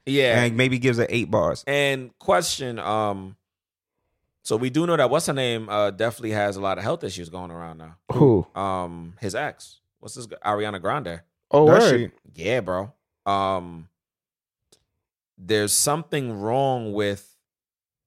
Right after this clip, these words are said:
Speaker 1: they said that something happened to her when she was doing, like, some type of press. And this act-, this actually was around the time, this was actually around Wednesday when the impeachment shit was happening. Um, and it was, like, breaking news, Ariana Grande hospitalized.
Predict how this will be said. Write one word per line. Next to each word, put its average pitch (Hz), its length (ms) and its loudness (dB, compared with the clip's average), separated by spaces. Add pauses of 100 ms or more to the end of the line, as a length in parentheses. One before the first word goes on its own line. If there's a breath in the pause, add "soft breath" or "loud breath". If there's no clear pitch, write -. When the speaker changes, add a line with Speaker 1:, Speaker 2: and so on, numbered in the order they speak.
(440)
Speaker 1:
they 110 100 0
said 139 260 0
that 127 260 0
something 127 360 -2
happened 110 380 -2
to 117 80 -4
her 117 160 -2
when 104 180 -6
she 113 160 -8
was 107 200 -6
doing, 101 260 -6
like, 95 180 -6
some 101 160 -14
type 95 220 -6
of 90 80 -18
press. 104 240 -6
And 92 120 -14
this 135 140 -2
act-, 156 220 2
this 156 140 -2
actually 156 300 0
was 123 100 -6
around 113 240 -4
the 113 80 -12
time, 110 260 -8
this 165 160 -4
was 175 100 -6
actually 170 260 -2
around 135 220 -2
Wednesday 127 360 -4
when 107 280 -8
the 104 120 -6
impeachment 107 400 -12
shit 101 120 -12
was 98 120 -10
happening. 92 380 -6 (440)
Um, 98 340 0
and 98 320 -4
it 104 40 0
was, 110 120 -2
like, 104 120 -4
breaking 104 320 -4
news, 117 240 -8
Ariana 95 400 -4
Grande 101 260 -4
hospitalized. 87 840 -6